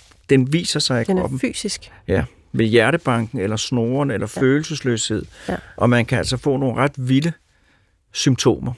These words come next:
Speaker 2: Det kan
Speaker 1: på
Speaker 2: man.
Speaker 1: grund af angst.
Speaker 2: Og jeg tror lidt, at man ikke har hørt efter. Jeg tror, at i begyndelsen, så kommer det ligesom nogle andre markører, og så hører man ikke, og til sidst så råber kroppen til dig. Men jeg vil også sige en anden ting. Det er jo et lille barn, der står og råber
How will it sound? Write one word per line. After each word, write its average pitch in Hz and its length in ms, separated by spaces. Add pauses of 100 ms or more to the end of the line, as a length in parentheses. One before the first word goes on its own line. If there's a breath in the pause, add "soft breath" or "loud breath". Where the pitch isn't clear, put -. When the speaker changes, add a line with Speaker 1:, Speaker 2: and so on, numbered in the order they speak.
(200)
Speaker 2:
Det 262 120
kan 185 160
Speaker 1:
på 139 60
Speaker 2:
man. - 80
Speaker 1:
grund 107 180
af 113 40
angst. - 480 (300 loud breath)
Speaker 2:
Og 175 160
jeg 226 160
tror 233 240
lidt, 208 160
at 190 160
man 180 160
ikke 202 180
har 202 60
hørt 180 200
efter. 156 240
Jeg 202 160
tror, 233 240
at 180 300
i - 520
begyndelsen, 247 540
så 196 100
kommer 190 300
det 185 100
ligesom 180 360 (540 loud breath)
nogle 175 180
andre 214 280
markører, 202 540 (160)
og 175 100
så 190 100
hører 202 220
man 208 160
ikke, 185 200
og 180 80
til 185 120
sidst - 240
så 202 120
råber - 600
kroppen 165 460
til 160 200
dig. 160 80 (420 loud breath)
Men 127 120
jeg 123 80
vil 190 60
også 233 140
sige 277 80
en 254 60
anden 196 140
ting. 156 160 (920 soft breath)
Det 202 140
er 190 40
jo 180 200
et 170 140
lille 269 280
barn, 214 300
der 220 60
står 208 260
og 196 80
råber 185 300